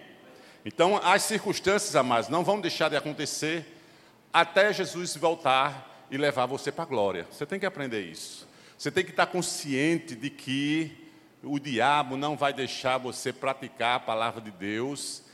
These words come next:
sem ele fazer uma, um ataque ao contrário a você, ou seja, ele não vai deixar você livre praticando a palavra de Deus, porque ele sabe,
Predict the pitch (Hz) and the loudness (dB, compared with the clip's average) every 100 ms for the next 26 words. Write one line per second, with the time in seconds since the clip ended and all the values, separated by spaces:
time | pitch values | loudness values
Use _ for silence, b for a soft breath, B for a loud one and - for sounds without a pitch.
0 | B - - 139 135 110 113 131 139 135 | B -10 -2 0 0 -2 -2 -2 -4 -8
1 | - 131 113 120 127 117 127 127 127 117 | -2 -2 0 -4 -4 -4 -2 -2 -4 -10
2 | - - _ - 120 123 - 131 131 139 | -20 -20 _ -8 -2 -2 4 4 6 4
3 | 139 190 147 135 127 135 143 147 123 123 | 4 2 2 4 6 6 4 -4 -2 -4
4 | 127 - 127 135 139 - 127 110 101 B | -4 -6 -2 -2 -2 -4 -4 -4 -6 B
5 | B 135 151 170 165 - 170 156 175 143 | B -6 2 2 2 0 0 0 -2 0
6 | 151 180 151 - 113 87 B B B 127 | 0 0 -2 -6 -6 -8 B B B 0
7 | 131 139 135 135 127 127 123 123 123 120 | 2 0 -2 0 2 4 4 2 -2 -4
8 | 123 160 - 185 185 - - 165 170 139 | -2 -4 0 0 0 -4 2 4 4 4
9 | 123 | -4